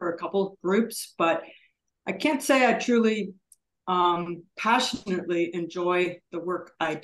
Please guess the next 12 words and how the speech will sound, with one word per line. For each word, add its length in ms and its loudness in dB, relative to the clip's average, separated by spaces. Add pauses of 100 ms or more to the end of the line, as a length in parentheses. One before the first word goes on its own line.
(140)
do 240 4
for 140 0
them. 300 2
It 120 -6
doesn't 320 0
intersect 640 -4
with 140 -8
my 300 -2 (500)
interests 640 -2
too 200 -2
much. 540 -2 (460)
Um, 540 0